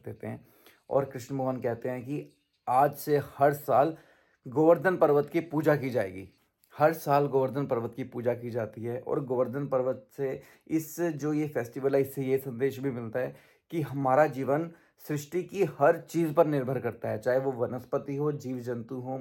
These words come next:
घास और पेड़ पौधे हों, जंगल हो, हर चीज़ पर निर्भर करता है। हमारे भारत देश में प्रकृति का मेन जो संतुलन है वो पर्वत और नदियाँ ही हैं, तो इसलिए इनका विशेष thank you करना चाहिए हमें।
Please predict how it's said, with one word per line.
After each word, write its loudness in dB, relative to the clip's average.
घास 4
और 4
पेड़ 6
पौधे 4
हों, 2
जंगल 0
हो, 4
हर 2
चीज़ -6
पर -2
निर्भर -4
करता -12
है। -12
हमारे 4
भारत 0
देश 0
में -4
प्रकृति 2
का 6
मेन 0
जो 0
संतुलन 0
है -8
वो 0
पर्वत 2
और 2
नदियाँ -4
ही -4
हैं, -16
तो 0
इसलिए -2
इनका 2
विशेष 0
thank -4
you 0
करना 0
चाहिए -4
हमें। -14